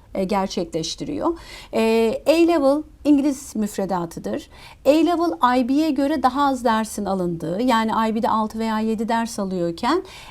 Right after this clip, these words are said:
A-Level'da üç veya dört tane ders alıyorsunuz. E, A-Level'da tabii ki daha liseden sonra üniversiteden önceki dönem olduğu için öyle düşünebiliriz.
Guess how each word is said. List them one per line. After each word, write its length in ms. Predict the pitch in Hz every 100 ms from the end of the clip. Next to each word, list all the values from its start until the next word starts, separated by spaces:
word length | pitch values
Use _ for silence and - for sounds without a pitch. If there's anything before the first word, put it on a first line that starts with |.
| -
A-Level'da 560 | 262 311 320 277 262 302
üç 280 | - 339 -
veya 220 | 269 277
dört 220 | 269 254
tane 280 | 196 175 170
ders 320 | 160 156 -
alıyorsunuz. 640 | 156 151 151 - 226 370 - - - -
E, 200 | 240 233
A-Level'da 560 | 277 320 339 320 330 392
tabii 220 | 349 294
ki 160 | 330 262
daha 400 | 269 330 339 320 -
liseden 500 | 269 285 311 311 311
sonra 260 | 302 320 330
üniversiteden 880 | 277 262 269 311 320 - 269 254
önceki 460 | 240 226 220 208 185
dönem 280 | 208 226 262
olduğu 280 | 285 277 311
için 380 | 302 302 294 254
öyle 240 | 277 247
düşünebiliriz. 800 | 208 - 196 190 185 196 370